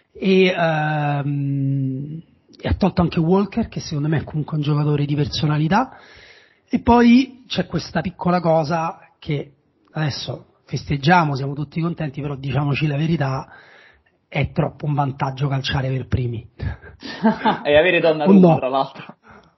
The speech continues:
Speaker 1: Sì, avere Donnarumma sì, però calciare per primi, dai,
Speaker 2: Eh.
Speaker 1: cioè, arriviamo al rigore decisivo con Jorginho, ok? E tu lì hai la possibilità che se segni vinci, quindi, eh, il portiere loro "Se non la paro,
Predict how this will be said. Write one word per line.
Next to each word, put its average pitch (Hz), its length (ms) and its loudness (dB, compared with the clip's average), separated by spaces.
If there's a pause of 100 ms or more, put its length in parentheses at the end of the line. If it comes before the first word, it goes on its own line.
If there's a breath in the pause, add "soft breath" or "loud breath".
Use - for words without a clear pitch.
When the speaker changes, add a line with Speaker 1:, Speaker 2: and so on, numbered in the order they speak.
(580 loud breath)
Speaker 1:
Sì, - 180 2
avere 269 240 6
Donnarumma 302 480 8
sì, 262 160 6
però 262 180 4
calciare 233 400 2
per 240 200 2
primi, 202 440 2 (120)
dai, 180 320 2
Speaker 2:
Eh. 170 60 -12
Speaker 1:
cioè, 180 460 -2 (420)
arriviamo 226 460 0
al 208 60 4
rigore 226 320 2
decisivo 247 600 2
con 190 180 2
Jorginho, 147 800 -4 (100)
ok? - 200 -12 (300)
E 226 140 -6
tu 302 100 -2
lì 269 240 4
hai 160 260 2
la 170 140 -4
possibilità 208 800 0 (540 loud breath)
che 214 140 -2
se - 120 -4
segni 165 360 0
vinci, 139 500 -4
quindi, 165 320 -2
eh, 175 360 -4
il 175 60 -6
portiere 208 480 2
loro 190 420 4 (580 loud breath)
"Se 196 140 2
non 196 140 6
la 220 120 2
paro, 185 760 2